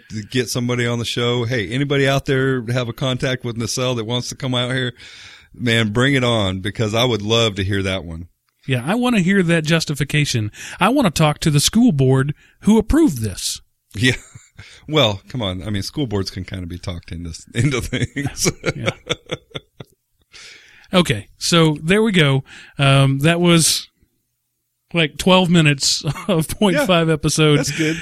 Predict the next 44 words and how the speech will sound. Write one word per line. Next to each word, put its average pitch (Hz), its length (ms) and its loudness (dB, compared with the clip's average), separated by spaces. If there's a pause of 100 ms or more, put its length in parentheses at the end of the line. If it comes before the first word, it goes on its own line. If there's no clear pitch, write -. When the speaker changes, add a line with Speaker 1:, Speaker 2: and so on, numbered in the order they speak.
Speaker 2:
And 170 220 0
that's 196 160 2
pretty 277 220 0
much 208 180 2
all 196 100 4
we 196 120 4
have. 190 140 2
We 190 120 4
just 214 200 0
had 240 180 -2
to, 202 220 2
to 180 200 -4
get 190 180 -2
out 202 220 -4
there 180 360 0
and 160 260 2
just 160 240 0
yell 170 200 4
and 165 120 0
complain. 156 260 2
And 170 100 2
by 233 140 0
the 202 80 2
way, 156 220 4 (280)
in 240 120 2
this 226 160 2
article, 156 380 2
again, 151 360 0
uh, 135 260 0
the, 139 260 2
the 135 180 0
website 160 460 0
is 127 360 -2
T - 360 0
D 175 220 2
N 147 220 4
dot 135 240 -2
com, 143 240 0
and 147 100 2
I'll 175 120 0
put 190 240 0
the 156 80 0
full 165 260 0
link, 143 340 -2